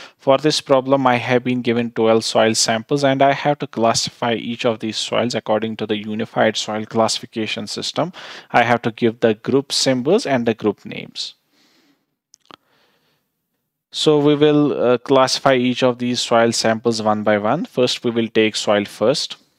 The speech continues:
For this soil, I can see that the fine fraction, which is the percentage of the soil passing C U number two hundred, this is thirty percent.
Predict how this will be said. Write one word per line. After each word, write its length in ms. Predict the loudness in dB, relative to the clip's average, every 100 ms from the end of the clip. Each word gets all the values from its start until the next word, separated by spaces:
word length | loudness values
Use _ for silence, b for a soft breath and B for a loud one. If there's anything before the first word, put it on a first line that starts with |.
| _ _ _ _ _ -20 _
For 160 | 2
this 160 | 2 0
soil, 260 | 2 2 2
I 80 |
can 240 | 0 0 -2
see 320 | -2 -2 -4
that 480 | 0 2 2 -2 -8
the 260 | -6 -6 B B B
fine 400 | _ 0 2 2
fraction, 580 | -2 2 2 2 -2 -2
which 200 | -4 -4
is 160 | -4 -2
the 240 | 0 0
percentage 560 | 0 -2 -2 -4 -4 -4
of 80 | -4
the 60 |
soil 340 | -2 2 2 0
passing 420 | 0 0 -2 -6
C 200 | -6 -6
U 40 |
number 240 | -4 -4 -6
two 200 | -4 -6
hundred, 280 | -2 -2
this 180 | -2 -4
is 260 | -4 -6 -6
thirty 320 | -6 -6 -6
percent. 480 | -2 -2 0 -4